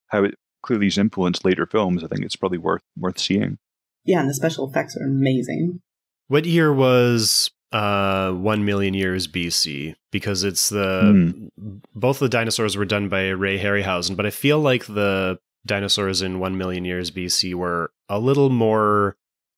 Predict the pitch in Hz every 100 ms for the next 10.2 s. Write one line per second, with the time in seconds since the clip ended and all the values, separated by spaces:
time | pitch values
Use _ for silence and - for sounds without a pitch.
0 | - 101 135 139 123 110 131 143 131 117
1 | 104 - 92 104 127 - 120 127 139 131
2 | 139 135 117 110 113 107 101 101 - 95
3 | 87 87 - 82 85 80 76 90 107 120
4 | 120 107 113 101 - 90 92 95 90 87
5 | 80 85 - 90 - 87 82 104 92 90
6 | 90 - - 92 90 85 87 92 95 90
7 | 98 90 87 90 90 92 92 90 85 80
8 | - 92 87 - 90 98 113 120 127 139
9 | 147 120 101 92 92 92 92 95 92 90
10 | 85 85